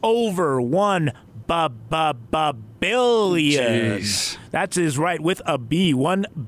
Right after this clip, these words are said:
Speaker 1: billion. Of
Speaker 2: First,
Speaker 1: course.
Speaker 2: first animated film to ever make that much money.
Speaker 1: I know, isn't that amazing?
Speaker 2: That's
Speaker 1: I think that's
Speaker 2: crazy.
Speaker 1: really cool. Way to go. Way to go, Pixar. Now tell me, didn't this, the Toy Story three kinda make you a little sad at the end?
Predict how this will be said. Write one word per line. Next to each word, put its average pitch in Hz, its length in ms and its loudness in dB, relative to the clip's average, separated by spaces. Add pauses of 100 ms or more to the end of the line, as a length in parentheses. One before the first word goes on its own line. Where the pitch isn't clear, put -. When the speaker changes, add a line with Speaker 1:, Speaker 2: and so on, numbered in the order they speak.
Speaker 1:
billion. 160 520 0
Of - 140 -12
Speaker 2:
First, 185 260 2
Speaker 1:
course. 214 120 0
Speaker 2:
first 202 240 0
animated 175 480 0
film 170 240 0
to 156 60 2
ever 151 140 0
make 151 240 0
that 101 140 -2
much 92 220 -8
money. 170 100 -2
Speaker 1:
I - 40 0
know, 240 160 0
isn't 254 120 -2
that 311 140 0
amazing? 196 380 0
Speaker 2:
That's 226 100 -2
Speaker 1:
I - 20 -2
think 277 140 0
that's 226 140 -2
Speaker 2:
crazy. 202 60 0
Speaker 1:
really 175 180 2
cool. 156 320 -2 (120)
Way 208 220 0
to 220 60 -2
go. 202 180 0
Way 180 140 2
to 220 100 0
go, 180 160 0
Pixar. 123 480 -2 (180)
Now 208 120 0
tell 294 200 0
me, 196 120 0
didn't 302 260 -2
this, 311 300 0 (500)
the - 80 -6
Toy 330 240 0
Story 285 280 0
three 208 240 0
kinda 190 260 0
make 165 200 -2
you 147 80 0
a 135 40 0
little 139 140 0
sad 131 360 0
at 131 120 -6
the 127 120 -2
end? 123 280 -2